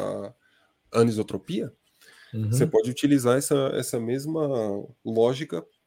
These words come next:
Speaker 1: pra analisar os dados Sentinel um. Por isso que a gente tá
Speaker 2: Exato.
Speaker 1: focando na H alfa, né, porque ela tem muita aplicação nos dados Sentinel-um. E aí esse
Speaker 2: Exato,
Speaker 1: plano,
Speaker 2: exato.
Speaker 1: esse, esse escatergrama,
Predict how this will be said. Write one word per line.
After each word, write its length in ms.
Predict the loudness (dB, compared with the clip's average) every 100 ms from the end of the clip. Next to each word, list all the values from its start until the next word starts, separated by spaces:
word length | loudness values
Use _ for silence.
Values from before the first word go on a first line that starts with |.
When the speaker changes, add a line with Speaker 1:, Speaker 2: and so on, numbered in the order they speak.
| _ _
Speaker 1:
pra 140 | -2
analisar 360 | 0 0 2 0
os 120 | 2
dados 220 | 0 0
Sentinel 340 | -4 -4 -4 -4
um. 160 | -6 -10 _ -2
Por 140 | 0
isso 100 | 2
que 80 | 0
a 40 |
gente 180 | 0 2
tá 80 | 2
Speaker 2:
Exato. 100 | 2
Speaker 1:
focando 460 | 0 4 4 4 2
na 180 | 2 0
H 300 | -2 -2 -2
alfa, 500 | -2 -4 -4 -6 -6 -8 _ _ _ _
né, 120 | -4
porque 240 | -4 -2 0
ela 100 | 0
tem 180 | 0
muita 240 | -2 -2 -4
aplicação 680 | -8 -10 -10 -6 -2 -2 -6 _
nos 220 | -8 -6
dados 240 | -4 -4 -4
Sentinel-um. 520 | -8 -8 -8 -8 -10 -16 _ -20 _ _ _
E 100 | 6
aí 180 | 6 6
esse 220 | 4 2
Speaker 2:
Exato, 120 | 2 2
Speaker 1:
plano, 340 | 4 4 0
Speaker 2:
exato. 440 | -4 -8 -8 -10 -16 _ _ _ 0
Speaker 1:
esse, 460 | 2 2 0 -4
esse 640 | -2 -2 -2 -4 -4 -6 -12 _ _ _ _ _ _ -14
escatergrama, 1160 | -4 -2 -2 -2 -4 -4 -2 0 2 0 -4